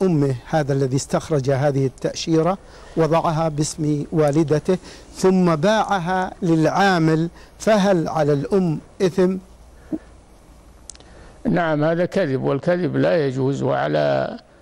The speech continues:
Speaker 2: على المسلم أن يلتزم النظام،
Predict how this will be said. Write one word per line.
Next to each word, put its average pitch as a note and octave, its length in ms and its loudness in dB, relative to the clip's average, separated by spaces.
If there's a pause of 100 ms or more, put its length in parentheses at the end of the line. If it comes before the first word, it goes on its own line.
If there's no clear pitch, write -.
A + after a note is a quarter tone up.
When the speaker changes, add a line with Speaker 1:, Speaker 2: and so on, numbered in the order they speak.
(380)
Speaker 2:
على D3+ 360 -2
المسلم D3 800 0
أن E3+ 100 0
يلتزم D#3+ 500 0
النظام، C#3+ 580 0